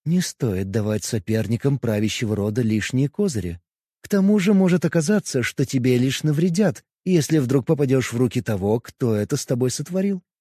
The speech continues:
Поэтому тебе должна помочь или я, или моя мать.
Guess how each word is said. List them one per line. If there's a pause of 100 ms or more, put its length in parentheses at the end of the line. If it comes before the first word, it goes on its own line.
(120)
Поэтому
тебе
должна
помочь
или
я, (120)
или
моя
мать.